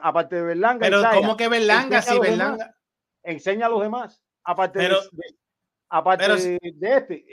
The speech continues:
Speaker 1: enseña a los
Speaker 2: aquí,
Speaker 1: demás.
Speaker 2: aquí los hemos traído a todos. Moncho, Capu, estuvieron aquí.
Speaker 1: Está
Speaker 2: Néstor
Speaker 1: bien, pero
Speaker 2: Bravo, Pitufo.
Speaker 1: pero,
Speaker 2: ¿Qué
Speaker 1: pero,
Speaker 2: más?
Speaker 1: pues, a-, ahora tú po-, tú po-,
Speaker 2: ¿Quién
Speaker 1: ahora
Speaker 2: te
Speaker 1: pon a
Speaker 2: digo
Speaker 1: Capu.
Speaker 2: más?
Speaker 1: Escúchame, escúchame.
Speaker 2: <laughs>
Speaker 1: Escúchame, porque tú dices, "Moncho, este, el otro, el otro".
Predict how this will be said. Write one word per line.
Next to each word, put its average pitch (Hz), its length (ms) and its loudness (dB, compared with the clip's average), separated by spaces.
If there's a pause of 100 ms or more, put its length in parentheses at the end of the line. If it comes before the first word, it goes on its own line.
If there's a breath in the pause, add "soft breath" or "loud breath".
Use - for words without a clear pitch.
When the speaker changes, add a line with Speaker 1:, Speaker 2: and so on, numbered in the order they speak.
(100)
Speaker 1:
enseña 151 220 -2
a 190 100 -2
los 202 100 -8
Speaker 2:
aquí, 220 80 -2
Speaker 1:
demás. 220 220 -12
Speaker 2:
aquí 185 300 0
los 208 140 0
hemos 220 220 -4
traído 220 320 0
a 214 100 -2
todos. 226 320 -4
Moncho, 220 400 -6
Capu, 202 380 -2
estuvieron 196 420 -6
aquí. 180 380 -8
Speaker 1:
Está 147 240 -6
Speaker 2:
Néstor 214 120 -6 (100)
Speaker 1:
bien, 175 160 -2
pero - 0 -
Speaker 2:
Bravo, 202 420 0
Pitufo. 190 560 -8 (160)
Speaker 1:
pero, 180 340 -6
Speaker 2:
¿Qué 170 140 -8
Speaker 1:
pero, 180 160 2
Speaker 2:
más? 202 180 -2
Speaker 1:
pues, - 160 -12 (220)
a-, 180 300 0
ahora 226 280 4
tú 269 160 0
po-, 269 220 2
tú 269 140 0
po-, 277 160 -4
Speaker 2:
¿Quién 214 160 6
Speaker 1:
ahora 262 160 2
Speaker 2:
te 254 80 2
Speaker 1:
pon 233 100 2
a 247 60 2
Speaker 2:
digo 254 160 2
Speaker 1:
Capu. 240 80 6
Speaker 2:
más? 233 320 -4 (280)
Speaker 1:
Escúchame, 185 800 -6 (160)
escúchame. 147 580 -8 (420)
Speaker 2:
<laughs> 143 180 -14
Speaker 1:
Escúchame, 160 460 -4
porque 170 160 -4
tú 202 80 -8
dices, 202 240 -4
"Moncho, 214 460 -4
este, 254 200 -4
el 214 80 -2
otro, 233 220 -2
el 214 60 0
otro". 175 260 -4